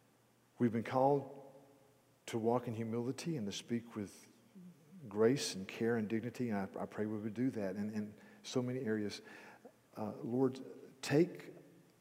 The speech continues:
us and use us. Uh, Ho-, Holy Spirit, let us see and experience and know the wonder of the cross. Please. Let us see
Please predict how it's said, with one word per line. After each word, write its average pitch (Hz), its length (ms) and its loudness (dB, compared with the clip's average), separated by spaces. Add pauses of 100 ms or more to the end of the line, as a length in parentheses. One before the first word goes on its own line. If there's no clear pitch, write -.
(220)
us 120 360 0
and 117 160 -4
use 113 340 -6
us. - 440 -10 (200)
Uh, 101 40 -14 (1300)
Ho-, 151 180 -12
Holy 143 240 2
Spirit, - 460 0 (500)
let 156 160 2
us 160 120 2
see 139 600 2
and 113 140 -2
experience 120 640 -4 (140)
and 104 120 -6 (240)
know 123 460 -4
the 104 80 -10
wonder 104 440 -6
of 98 120 -14
the 98 80 -14
cross. - 600 -12 (1700)
Please. 147 500 -12 (2000)
Let 131 160 4
us 135 120 4
see 123 400 2